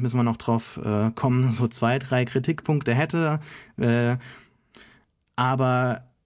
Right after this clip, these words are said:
so der Ersteindruck ist wirklich sehr überraschend. Ich hab ganz häufig gelesen, dass es ein Slowburn sein soll. Und das kann ich eben überhaupt nicht nachvollziehen. Mit so einem Slowburn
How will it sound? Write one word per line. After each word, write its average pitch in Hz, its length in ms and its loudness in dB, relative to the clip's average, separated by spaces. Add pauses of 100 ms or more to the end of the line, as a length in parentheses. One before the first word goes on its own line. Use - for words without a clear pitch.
(100)
so 131 360 2
der 135 240 -2
Ersteindruck 160 580 -2
ist 131 140 -4
wirklich 151 320 0
sehr 127 220 0
überraschend. 120 440 0
Ich 113 140 -6
hab - 160 -4
ganz 170 260 0
häufig 151 440 -2
gelesen, 143 580 2
dass 123 180 -2
es 131 140 -2
ein 120 140 2
Slowburn 113 800 0
sein 98 280 0
soll. 95 400 -4 (380)
Und 113 560 2
das 131 300 -4
kann 147 180 -2
ich - 180 -4
eben 143 160 0
überhaupt 139 320 0
nicht 156 140 0
nachvollziehen. 127 560 0
Mit 107 160 0
so 120 80 0
einem 113 100 4
Slowburn 147 800 0